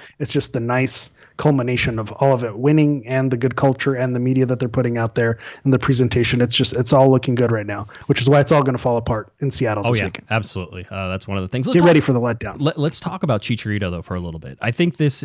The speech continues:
Speaker 2: is such an interesting thing, and, and I know we were in our group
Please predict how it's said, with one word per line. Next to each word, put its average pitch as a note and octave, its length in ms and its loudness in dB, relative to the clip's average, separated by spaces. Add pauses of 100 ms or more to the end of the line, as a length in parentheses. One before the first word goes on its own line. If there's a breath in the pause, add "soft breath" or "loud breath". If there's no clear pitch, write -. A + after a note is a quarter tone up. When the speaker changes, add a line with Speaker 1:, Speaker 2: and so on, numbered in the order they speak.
Speaker 2:
is A2+ 320 -2 (720 soft breath)
such - 300 -4
an G#3 120 0
interesting C3+ 640 0
thing, G#2 280 -2
and, G2 140 -4
and G#2 220 -4
I - 20 0
know B2+ 100 0
we B2+ 160 0
were A2 200 0
in G#2+ 80 0
our G2 80 -2
group G#2+ 340 -6